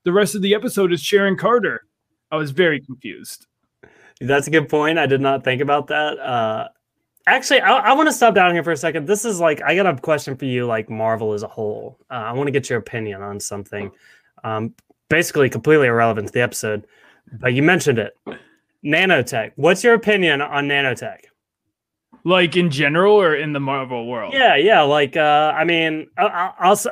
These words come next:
Speaker 2: I'll set up what, how I feel, 'cause obviously that's why I'm asking the question.
Speaker 1: <laughs>
Speaker 2: I hate nanotechnology, right? Like, I don't like that look, and I don't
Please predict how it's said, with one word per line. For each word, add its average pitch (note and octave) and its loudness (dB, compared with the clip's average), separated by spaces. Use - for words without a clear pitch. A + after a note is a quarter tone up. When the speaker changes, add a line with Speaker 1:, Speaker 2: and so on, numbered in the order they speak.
Speaker 2:
I'll F3+ 4
set G3+ 2
up F3+ 2
what, D3 -4
how C#3+ 0
I B2+ 2
feel, G#2 -10
'cause C3+ -12
obviously A#2 -4
that's A2+ -8
why A2+ -4
I'm A2 -6
asking G#2+ -8
the A2 -12
question. A2+ -4
Speaker 1:
<laughs> - -10
Speaker 2:
I C4 2
hate F3 0
nanotechnology, B2 -2
right? B2+ -2
Like, D3 0
I D3+ 2
don't F3 2
like C#3 0
that C3 -4
look, A#2+ -6
and C3+ -2
I C3 0
don't D3+ -2